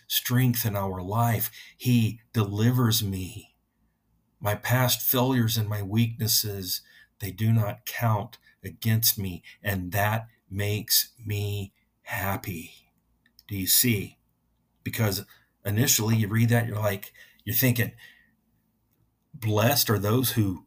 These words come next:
mourn." The whole reason I'm mourning is because I'm not blessed. And here James is telling me <laughs> it means, "Oh, how happy. Oh, how happy are those who mourn." Where are you getting that from?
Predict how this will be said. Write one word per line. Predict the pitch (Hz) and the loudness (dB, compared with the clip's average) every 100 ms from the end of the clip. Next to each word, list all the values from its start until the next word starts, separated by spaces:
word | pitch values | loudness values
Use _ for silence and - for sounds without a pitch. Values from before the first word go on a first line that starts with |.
| - | -10
mourn." | 104 98 113 160 170 160 _ _ _ _ _ | -4 2 2 2 -2 -10 _ _ _ _ _
The | - | 0
whole | 117 131 | 2 4
reason | 139 139 127 | 2 2 2
I'm | 127 117 | 2 2
mourning | 107 110 135 156 127 113 | 4 4 4 2 2 0
is | 110 | 0
because | 107 98 104 98 | -4 -4 -4 -4
I'm | 104 104 98 82 _ _ | -4 -2 -4 -8 _ _
not | 101 104 107 98 | -4 -4 -4 0
blessed. | 110 110 95 - - _ - - _ _ - | 2 2 2 -2 -4 _ -20 -20 _ _ -10
And | 90 | 0
here | 117 117 | 2 4
James | 117 160 147 | 2 0 -2
is | 98 | -2
telling | - 107 113 107 | -2 0 2 2
me | 127 131 - _ - | 0 -4 -12 _ -10
<laughs> | - 120 120 131 - 123 - - - - - | -4 -4 -4 -8 -8 -10 -12 -14 -14 -12 0
it | 120 | 2
means, | 123 135 117 113 | 4 4 4 4
"Oh, | 151 127 | 4 4
how | 127 127 | 2 2
happy. | 113 147 156 113 - - | 2 2 0 -8 -12 -8
Oh, | - 156 | 0 2
how | 117 127 120 | 2 0 0
happy | 107 107 120 139 | 2 0 0 -2
are | 107 | 0
those | 120 131 | 0 0
who | 113 | -2
mourn." | 98 101 110 117 92 87 | -2 -2 0 0 -2 -6
Where | 147 | -6
are | 180 | -2
you | 117 | -2
getting | 113 156 262 185 | -2 -4 -2 -4
that | 113 117 | -4 -6
from? | - - - | -8 -12 -16